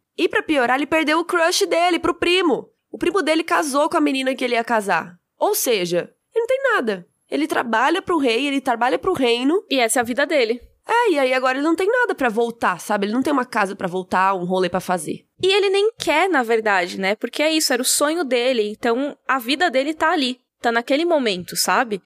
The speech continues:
Speaker 2: Aí a galera fala, "Ah, não, você tá velho, você deixou o rei Robert morrer." Ele cita todos os reis que ele protegeu, porque ele tá desde o Jaehaerys segundo, se eu não me engano, como guarda real.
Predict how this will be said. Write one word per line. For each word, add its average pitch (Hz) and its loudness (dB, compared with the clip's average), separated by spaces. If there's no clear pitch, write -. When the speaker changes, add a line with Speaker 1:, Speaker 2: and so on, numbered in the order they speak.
Speaker 2:
Aí 220 2
a 233 2
galera 240 2
fala, 247 0
"Ah, 370 0
não, 262 2
você 220 0
tá 320 -2
velho, 226 0
você 226 0
deixou 240 0
o 254 0
rei 254 2
Robert 220 2
morrer." 247 0
Ele 226 0
cita 247 0
todos 240 -2
os 247 -4
reis 226 0
que - -6
ele 220 2
protegeu, 214 0
porque - -6
ele 277 0
tá 269 0
desde 254 -2
o 330 2
Jaehaerys 254 0
segundo, 240 0
se 208 -4
eu 196 -2
não 190 -6
me 190 -6
engano, 175 -2
como 170 -4
guarda 170 0
real. 170 0